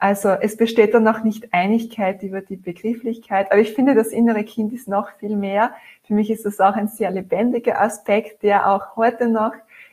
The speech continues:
in uns lebt und manchmal auch wirkt. Und jeder von uns hat natürlich auch kindliche Aspekte in sich, aber auch zum Beispiel Aspekte aus dem Teenageralter.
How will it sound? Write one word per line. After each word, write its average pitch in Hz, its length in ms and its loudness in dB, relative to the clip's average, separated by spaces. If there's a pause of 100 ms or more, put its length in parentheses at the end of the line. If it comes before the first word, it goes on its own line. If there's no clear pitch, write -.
in 240 300 0
uns 233 340 -2
lebt 202 460 -2
und 220 180 -4
manchmal 247 500 -2
auch 214 200 -4 (100)
wirkt. 311 420 0 (600)
Und 226 420 2
jeder 240 240 6
von 233 140 -4
uns 247 240 -2
hat 214 240 -4
natürlich 254 640 -2
auch 196 240 -2 (240)
kindliche 233 640 -4
Aspekte 202 680 -6
in 208 260 -4
sich, 196 340 -6
aber 185 160 2
auch 196 100 -8
zum - 160 -6
Beispiel 196 400 -2
Aspekte 208 760 -4
aus 185 180 -4
dem 185 220 -10
Teenageralter. 226 1200 0